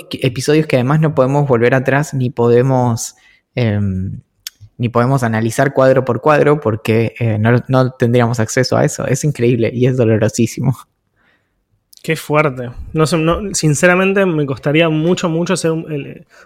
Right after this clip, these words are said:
Speaker 2: Placeres Violentos de esa manera, realmente, porque hay mucho muy,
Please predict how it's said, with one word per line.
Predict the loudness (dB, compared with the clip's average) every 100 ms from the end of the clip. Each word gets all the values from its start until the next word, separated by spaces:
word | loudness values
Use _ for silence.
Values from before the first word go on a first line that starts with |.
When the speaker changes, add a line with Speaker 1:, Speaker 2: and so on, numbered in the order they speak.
| -6
Speaker 2:
Placeres | -2 2 2
Violentos | 2 0 0 0 -2
de | -2 2 2
esa | 2
manera, | -4 -6 -6 -2
realmente, | 0 2 0 -2
porque | -4 -2
hay | 0
mucho | 2 2 2 2 0
muy, | 0 0 -2